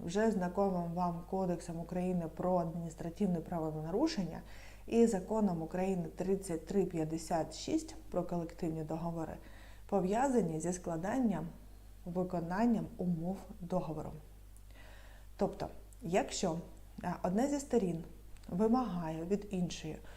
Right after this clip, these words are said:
укладання колдоговору, а інша ухиляється, то при ухиленні від участі в переговорах про складання, зміну або уточнення договору на винну особу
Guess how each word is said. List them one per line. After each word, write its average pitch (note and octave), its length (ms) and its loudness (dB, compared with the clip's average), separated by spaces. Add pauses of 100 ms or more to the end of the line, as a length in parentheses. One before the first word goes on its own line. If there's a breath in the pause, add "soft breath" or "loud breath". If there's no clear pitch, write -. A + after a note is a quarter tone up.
(300 loud breath)
укладання F#3+ 760 2
колдоговору, F3 680 2 (680)
а F#3+ 180 4 (180)
інша G3+ 480 2
ухиляється, A3 960 2 (680 loud breath)
то G3+ 140 6
при A3 200 2
ухиленні G3 760 2
від G#3+ 260 4
участі F#3 480 2
в D#3+ 60 -2
переговорах G3+ 800 2
про A3 180 -2
складання, A3+ 680 2 (100)
зміну G#3 600 6
або F3+ 240 2
уточнення F#3 680 2
договору F3 520 -2 (420 loud breath)
на A3+ 140 8
винну A3 420 6
особу F#3 480 0